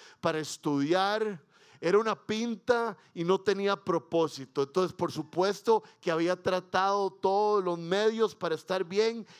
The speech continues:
y nada me había su-, su-, eh, servido, y llegué delante de Dios con mis manos abiertas de rodillas y le digo, "Te necesito."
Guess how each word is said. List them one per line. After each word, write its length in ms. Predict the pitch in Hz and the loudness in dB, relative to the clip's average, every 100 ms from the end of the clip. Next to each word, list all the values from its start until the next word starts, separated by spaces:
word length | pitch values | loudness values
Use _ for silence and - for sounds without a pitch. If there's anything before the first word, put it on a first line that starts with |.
| - | -10
y 80 | 160 | -4
nada 320 | 175 196 208 | -2 0 -2
me 100 | 190 | -2
había 240 | 175 185 | 0 0
su-, 300 | 185 190 190 165 - | -2 -6 -6 -10 -20
su-, 280 | - 170 175 | -10 -4 -2
eh, 440 | 165 151 143 139 - _ _ _ _ _ _ _ | -2 -4 -8 -10 -16 _ _ _ _ _ _ _
servido, 800 | - - 185 165 190 233 233 220 208 | -8 -2 0 0 -2 2 4 4 0
y 160 | 180 | -6
llegué 600 | 143 165 143 180 202 226 | -4 -4 -2 -2 0 0
delante 480 | 220 165 170 180 180 | 0 -2 -2 -4 -4
de 100 | 165 | -2
Dios 320 | 170 202 214 | 2 2 0
con 200 | - 170 | -2 -4
mis 120 | 160 | -4
manos 420 | 151 156 180 202 180 | -4 -4 -2 -4 -4
abiertas 640 | 160 180 214 220 220 180 | -2 0 0 0 -4 0
de 80 | 156 | 0
rodillas 580 | 147 170 202 214 214 | 0 0 0 0 -2
y 60 | 165 | -4
le 120 | 151 | -2
digo, 300 | 170 160 143 - - _ | -2 -2 -4 -8 -20 _
"Te 140 | - 165 | -4 -2
necesito." 1000 | 156 143 151 131 - 185 175 - 113 | -2 -6 -8 -8 -6 -6 -8 -10 -12